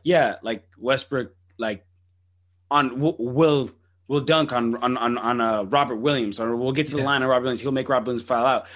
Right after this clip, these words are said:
Speaker 1: But, I mean, he's still human. If you add three people on there, he's not gonna be able to do it. Like, that's still three huge
Speaker 2: Yeah.
Speaker 1: humans, right?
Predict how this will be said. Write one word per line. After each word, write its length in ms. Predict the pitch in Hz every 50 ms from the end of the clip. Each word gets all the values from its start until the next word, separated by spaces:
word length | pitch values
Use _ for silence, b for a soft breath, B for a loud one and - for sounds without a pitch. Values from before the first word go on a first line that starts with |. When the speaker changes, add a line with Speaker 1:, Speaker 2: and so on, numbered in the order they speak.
| B B B B
Speaker 1:
But, 280 | 139 139 123 107 - b b b b
I 100 | b 127
mean, 260 | 135 139 131 120 120
he's 300 | 123 135 175 170 - - _ _
still 260 | - - - 180 156 123
human. 380 | 101 101 160 160 147 120 104
If 220 | 110 127 123 127 175
you 120 | 185 196
add 340 | 170 170 165 151 139 123 -
three 180 | - 165 165 151
people 260 | - 160 143 143 135
on 160 | 147 147 139 127
there, 120 | 117 101
he's 160 | 120 156 147
not 120 | 156 147 139
gonna 120 | 120 123
be 60 | 123
able 160 | 117 104 107
to 40 | 95
do 160 | 95 135 131 113
it. 80 | 101
Like, 140 | 98 101 110
that's 180 | 120 131 139 -
still 280 | - - 156 147 131
three 400 | 120 120 143 143 156 156 147 135
huge 400 | 117 - - - 170 170 165 -
Speaker 2:
Yeah. 240 | 233 214 175 170 165
Speaker 1:
humans, 360 | 147 131 117 135 143 - - -
right? 260 | 131 127 127 131 131